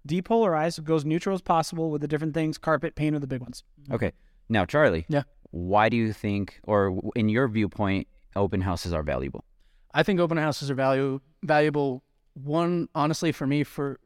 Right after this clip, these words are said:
Speaker 3: from what I've seen, is one big reason, and that is the herd mentality. Um, when you have, when you just do a showing, it's literally just one person and their agent walking through. In the open houses that I've done,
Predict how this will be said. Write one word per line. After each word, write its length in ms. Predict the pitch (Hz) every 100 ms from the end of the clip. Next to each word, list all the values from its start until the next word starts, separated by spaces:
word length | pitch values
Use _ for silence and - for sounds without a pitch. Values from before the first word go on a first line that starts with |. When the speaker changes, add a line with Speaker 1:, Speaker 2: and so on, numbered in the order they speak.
| _
Speaker 3:
from 160 | - 139
what 100 | 143
I've 120 | 135
seen, 380 | - 135 135 139
is 240 | 139 123
one 240 | 123 135 131
big 160 | 135
reason, 420 | 120 123 131 127 131 _ _ _
and 180 | - 139
that 140 | 139 135
is 100 | 131
the 80 |
herd 200 | 123 135
mentality. 600 | 123 123 117 117 107 110 - _ _ _
Um, 300 | - 131 127
when 140 | 120 127
you 140 | 156 165
have, 320 | 165 156 156
when 140 | 147
you 80 | 143
just 160 | 156 -
do 100 | 147
a 60 |
showing, 360 | 139 143 139 139
it's 220 | 127 143 -
literally 340 | 139 143 139
just 200 | 135 123
one 180 | 127 135
person 320 | 143 135 143
and 100 | 131
their 100 | 123
agent 240 | 127 143
walking 320 | 143 135 135 117
through. 260 | 139 120 - _ _ _ _ -
In 80 | 143
the 80 | 160
open 160 | 165
houses 260 | 160 156 143
that 120 | 135
I've 200 | 131 127
done, 300 | 127 127 120